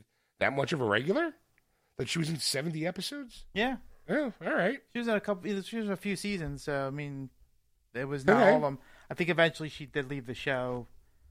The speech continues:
Speaker 2: um, because, you know, Seven of Nine pretty much took over the
Speaker 1: Yeah, I mean,
Speaker 2: sex
Speaker 1: come
Speaker 2: appeal.
Speaker 1: on. Yeah. Uh, she was also in, uh, American History X. She was Davina, Davina Vineyard.
Speaker 2: Okay.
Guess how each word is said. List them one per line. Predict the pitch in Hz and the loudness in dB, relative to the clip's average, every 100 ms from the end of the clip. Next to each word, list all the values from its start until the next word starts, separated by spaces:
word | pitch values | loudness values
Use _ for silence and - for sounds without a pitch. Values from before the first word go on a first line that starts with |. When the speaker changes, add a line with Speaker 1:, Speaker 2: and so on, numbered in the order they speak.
| - - | -12 -6
Speaker 2:
um, | 123 120 117 | -4 -2 -6
because, | 110 113 104 | -8 -14 -12
you | 110 | -12
know, | 104 98 | -12 -10
Seven | 139 120 | -6 -4
of | 113 | -4
Nine | 113 113 110 107 - - | -4 -4 -4 -8 -14 -16
pretty | 117 | -14
much | 107 104 | -14 -16
took | - 110 | -16 -14
over | 110 104 | -14 -14
the | 101 98 - _ _ _ _ _ _ | -16 -20 -20 _ _ _ _ _ _
Speaker 1:
Yeah, | - 50 50 | -8 -8 -8
I | |
mean, | 60 | -8
Speaker 2:
sex | - 147 - | -4 -4 -4
Speaker 1:
come | 131 | -6
Speaker 2:
appeal. | - | -4
Speaker 1:
on. | 67 104 98 | -4 -8 -10
Yeah. | 69 55 - _ - - - - _ - - | -8 -8 -10 _ -20 -20 -20 -20 _ -8 2
Uh, | 120 123 120 | 4 4 2
she | - 151 | -2 -4
was | 127 | -2
also | 131 127 143 131 | -2 0 0 2
in, | 127 120 123 | 0 -2 -2
uh, | 120 113 104 98 92 | -2 0 2 0 -4
American | 110 117 110 | -2 -2 -2
History | 101 - 101 87 | -6 -8 -6 -4
X. | 82 - - - _ _ - | -4 -8 -16 -16 _ _ -18
She | - | -8
was | 98 85 | -6 -6
Davina, | 85 80 101 113 113 - 92 82 | -12 -12 -10 -8 -8 -10 -14 -10
Davina | 90 92 98 117 151 151 165 160 113 90 95 | -8 -8 -10 -14 -14 -12 -10 -10 -12 -18 -16
Vineyard. | 120 92 53 _ _ _ _ _ 147 | -16 -16 -18 _ _ _ _ _ -6
Speaker 2:
Okay. | 147 131 | -4 -4